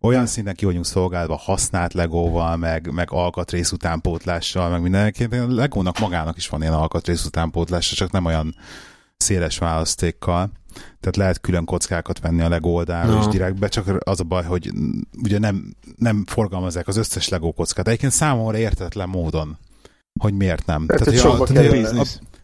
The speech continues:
Speaker 1: tehát, nem tudom, t-, tehát azért a Bricklingnek az árai tényleg, pláne így, hogy ugye lebontják a szetteket, tehát ugyanazt csinálják végig, és most nem kell becsomagolni, tehát, meg lehetne oldani ezt.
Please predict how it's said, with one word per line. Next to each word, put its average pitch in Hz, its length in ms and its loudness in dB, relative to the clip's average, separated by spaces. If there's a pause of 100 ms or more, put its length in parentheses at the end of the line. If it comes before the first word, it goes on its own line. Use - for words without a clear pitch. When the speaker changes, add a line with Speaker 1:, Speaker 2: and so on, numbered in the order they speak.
Speaker 1:
tehát, - 180 -2 (640)
nem 135 200 2
tudom, 110 300 0
t-, 95 100 -6 (260)
tehát 107 280 0
azért 165 260 4
a 151 40 2
Bricklingnek 147 500 0
az 104 120 -2
árai 131 320 2
tényleg, 120 340 2 (120)
pláne 123 240 2
így, 110 160 0
hogy 98 100 -4
ugye 98 200 0
lebontják 92 500 0
a 98 40 -2
szetteket, 113 560 0 (480)
tehát - 280 -12
ugyanazt 107 280 0
csinálják 95 440 -2
végig, 98 160 2
és 95 160 0
most - 200 -8 (440)
nem 113 160 2
kell 101 140 -2
becsomagolni, 90 640 0 (120)
tehát, 107 400 0
meg 123 160 2
lehetne 92 260 -4
oldani 80 280 -2
ezt. - 380 -2